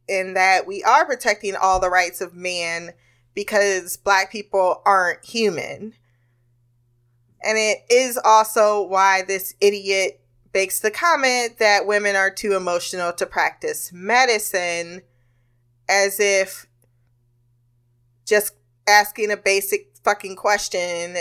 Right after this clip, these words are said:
is a competence test. But then again, she didn't do a second look. Why you even bring him in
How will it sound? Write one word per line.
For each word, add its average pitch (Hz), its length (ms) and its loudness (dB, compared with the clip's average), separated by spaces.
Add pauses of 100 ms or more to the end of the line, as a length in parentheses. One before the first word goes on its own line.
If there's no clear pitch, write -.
(120)
is 180 420 0
a - 100 -8
competence 208 720 -2
test. - 640 -2 (680)
But 240 140 0
then 302 140 2
again, 311 380 0
she 302 180 -2
didn't 302 300 -2
do 311 160 -2
a 302 80 2
second 320 500 -2
look. 381 400 0 (1600)
Why 254 160 6
you 554 240 2
even 494 120 2
bring 349 220 2
him 302 180 2
in 196 440 0